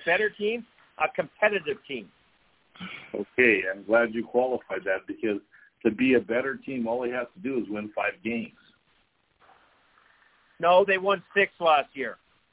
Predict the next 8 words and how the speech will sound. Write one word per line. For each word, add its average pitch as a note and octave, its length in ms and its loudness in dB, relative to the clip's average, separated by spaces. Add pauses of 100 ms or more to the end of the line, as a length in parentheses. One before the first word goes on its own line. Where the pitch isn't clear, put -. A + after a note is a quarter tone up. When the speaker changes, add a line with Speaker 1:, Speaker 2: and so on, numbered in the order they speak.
(1000)
Speaker 2:
Okay, G#2+ 280 2
then A#2+ 240 2
he's G#2 80 -4
gotta A#2 240 4
win A#2+ 340 0
seven B2+ 260 -4
games. F2+ 640 -20 (1300)
Speaker 1:
Yeah. C#3 220 -6